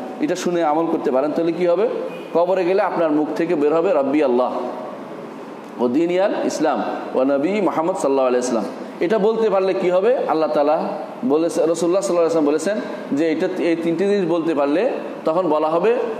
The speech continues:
"আন সাদাকা আবদি", আমার বান্দা, specially বলছে,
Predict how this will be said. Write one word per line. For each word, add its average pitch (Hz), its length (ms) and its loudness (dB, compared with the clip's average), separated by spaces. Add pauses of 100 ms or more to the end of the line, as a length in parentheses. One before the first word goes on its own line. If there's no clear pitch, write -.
"আন 151 200 0
সাদাকা 165 540 0
আবদি", 113 480 0 (240)
আমার 190 300 0
বান্দা, 127 340 0 (200)
specially 170 440 0
বলছে, 107 300 -2